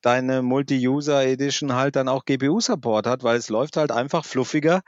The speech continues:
wenn du, äh, wenn du das nicht, äh, die G P U-Sachen nicht emulieren musst mit dem Prozessor, sondern wenn da wirklich was drunter ist, was das auch dann nativ kann, ne? Und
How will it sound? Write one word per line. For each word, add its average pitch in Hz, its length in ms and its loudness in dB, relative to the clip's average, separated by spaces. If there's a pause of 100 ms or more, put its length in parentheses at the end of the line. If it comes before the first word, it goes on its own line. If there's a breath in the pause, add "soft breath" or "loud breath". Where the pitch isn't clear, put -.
(500 loud breath)
wenn 139 160 0
du, 147 400 2
äh, 135 220 2
wenn 143 160 -2
du 151 140 -4
das 147 400 -2
nicht, 139 320 0
äh, 135 240 2
die 127 120 -4
G 143 140 0
P 143 120 -2
U-Sachen 151 280 2
nicht 139 140 -2
emulieren 135 360 2
musst 160 200 -2
mit 151 80 0
dem 139 60 -4
Prozessor, 139 580 0
sondern 143 340 -2
wenn 143 100 -2
da 147 140 2
wirklich 143 240 -2
was 143 140 0
drunter 135 340 0
ist, 147 220 -2
was 135 160 -2
das 147 180 -2
auch 143 220 -4
dann 143 180 0
nativ 139 400 -4
kann, 180 300 0
ne? 101 120 2
Und 127 340 0